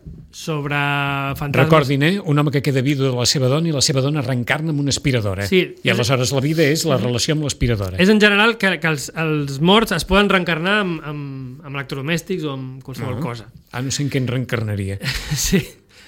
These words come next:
Speaker 1: Allà és una fàbrica que produeix electrodomèstics i tant et pots reencarnar amb una aspiradora com amb una rentadora,
Speaker 2: Rentadora,
Speaker 1: com
Speaker 2: una
Speaker 1: una
Speaker 2: nevera,
Speaker 1: nevera.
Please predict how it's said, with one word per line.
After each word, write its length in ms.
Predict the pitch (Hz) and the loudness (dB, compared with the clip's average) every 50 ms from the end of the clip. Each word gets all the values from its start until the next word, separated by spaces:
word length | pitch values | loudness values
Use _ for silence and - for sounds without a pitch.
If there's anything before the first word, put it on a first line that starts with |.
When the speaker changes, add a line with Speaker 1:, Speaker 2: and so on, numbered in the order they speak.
| - - - | -20 -16 -8
Speaker 1:
Allà 280 | - 156 170 185 208 240 | -2 2 2 4 4 4
és 80 | 214 185 | 2 2
una 160 | 196 202 180 | 0 0 0
fàbrica 420 | - - 190 185 185 180 160 180 170 | 0 0 0 2 2 2 0 0 0
que 140 | 180 175 151 156 - | 0 0 -2 -4 -6
produeix 260 | - 165 156 165 170 | -6 -2 0 0 2
electrodomèstics 640 | 180 190 190 185 190 190 185 208 208 208 254 220 180 | 2 0 0 0 0 2 2 2 2 2 0 -2 -2
i 40 | 165 | -4
tant 220 | 147 165 156 160 | -4 -4 -2 -2
et 120 | 160 156 139 | -2 -2 -2
pots 140 | 151 165 151 | -4 -4 -2
reencarnar 480 | 156 165 160 151 156 147 156 160 160 156 | -2 -2 0 0 -2 0 0 0 0 0
amb 180 | 151 151 151 | 0 -2 -2
una 240 | 151 151 151 147 147 | -4 -4 -2 -4 -4
aspiradora 540 | 139 123 - 165 160 165 180 202 208 208 208 | -6 -4 -2 0 0 2 2 0 -2 -2 -4
com 180 | 208 151 143 | -4 -6 -8
amb 120 | 143 143 143 | -8 -8 -8
una 180 | 147 147 147 | -8 -8 -8
rentadora, 360 | 139 139 147 - - - - - | -8 -8 -8 -6 -4 -4 0 2
Speaker 2:
Rentadora, 300 | 139 135 151 156 156 170 | 2 4 4 4 4 4
Speaker 1:
com 60 | 165 | 4
Speaker 2:
una 80 | 143 131 | 4 6
Speaker 1:
una 120 | 131 135 135 | 6 6 8
Speaker 2:
nevera, 260 | 156 165 156 160 180 | 8 8 8 6 6
Speaker 1:
nevera. 120 | 202 196 | 4 2